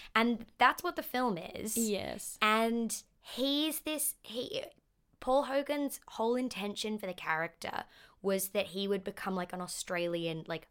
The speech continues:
Speaker 1: folk hero.
Speaker 2: Mm.
Speaker 1: And so I suppose he's imbuing, and he was based on a real guy that, like, actually, like, survived a crocodile attack. Um, and s-, but I think that they were all, he was also, like, trying to imbue him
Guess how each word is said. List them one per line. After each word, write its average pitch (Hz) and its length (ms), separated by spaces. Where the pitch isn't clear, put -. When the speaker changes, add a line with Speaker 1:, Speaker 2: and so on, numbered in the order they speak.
Speaker 1:
folk - 420
hero. - 500
Speaker 2:
Mm. 175 380
Speaker 1:
And 202 120
so 233 120
I 240 80
suppose 262 480
he's 311 200
imbuing, 240 760
and 226 140
he 240 100
was 277 140
based 320 340
on 359 120
a 330 60
real 208 260
guy 185 560
that, 185 240
like, 170 240
actually, 165 420
like, 160 300
survived 165 460
a - 20
crocodile 160 480
attack. - 560
Um, 165 380
and 214 180
s-, - 220
but 214 220
I 226 140
think 240 300
that 254 120
they 254 140
were 233 100
all, 214 180
he 208 180
was 233 120
also, 254 200
like, 285 140
trying 294 220
to 240 60
imbue 214 280
him 208 280